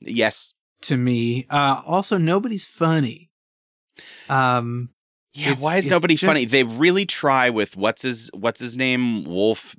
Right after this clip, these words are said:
Speaker 1: something or other who, who burps.
Speaker 2: Bronski?
Speaker 1: Bronski. They try to make him funny.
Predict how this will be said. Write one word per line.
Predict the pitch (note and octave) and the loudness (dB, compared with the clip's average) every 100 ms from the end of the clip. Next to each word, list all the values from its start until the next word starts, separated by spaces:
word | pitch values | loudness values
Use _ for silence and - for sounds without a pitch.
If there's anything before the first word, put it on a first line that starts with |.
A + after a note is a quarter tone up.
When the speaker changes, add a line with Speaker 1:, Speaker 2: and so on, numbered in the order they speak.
| - | -2
Speaker 1:
something | - A2 A2 A2 | -2 -2 -2 0
or | A2 | 2
other | G#2+ A2 G#2+ | 2 4 2
who, | G2+ E2+ - | 2 -2 -6
who | G#2+ F#2+ | -4 -2
burps. | F2 G2 | 4 4
Speaker 2:
Bronski? | C3 D#3 F#3+ - C#4+ F4+ - _ _ _ | 4 2 2 2 2 0 -2 _ _ _
Speaker 1:
Bronski. | A#2 C3+ C3+ - - F2 | 2 4 2 0 -4 -2
They | F#2+ | -2
try | G2+ - D#3 F#3+ | -2 0 2 2
to | F#3+ | 2
make | D3 C3 | 0 0
him | C3+ B2 | -2 -2
funny. | - A#2 G2+ E2+ | 0 0 0 -2